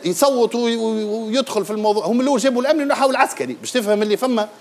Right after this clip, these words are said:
مقصود معين. اثنين، اليوم احنا تعافيت المؤسسة الأمنية.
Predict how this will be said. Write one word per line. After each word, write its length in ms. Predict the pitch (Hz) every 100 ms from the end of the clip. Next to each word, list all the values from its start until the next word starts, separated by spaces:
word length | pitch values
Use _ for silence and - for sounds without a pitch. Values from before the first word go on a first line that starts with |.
| -
مقصود 420 | 196 - 233 185
معين. 320 | 156 151 135 95 - - - - - - -
اثنين، 460 | - 294 226 107 -
اليوم 340 | 131 202 294 233
احنا 200 | 220 208
تعافيت 440 | 170 143 349 -
المؤسسة 320 | 196 202 -
الأمنية. 420 | 151 151 247 247